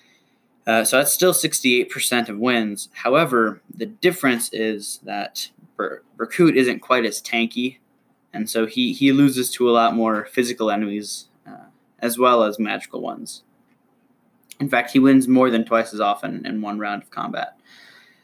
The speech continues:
Uh, so we can get the same win ratio, though. Uh, all in all, he does, he does fairly similar,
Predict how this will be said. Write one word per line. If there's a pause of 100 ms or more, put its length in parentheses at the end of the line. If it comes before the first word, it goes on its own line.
(380)
Uh,
so
we
can
get
the
same
win
ratio,
though. (1400)
Uh,
all
in
all,
he
does,
he
does (640)
fairly
similar,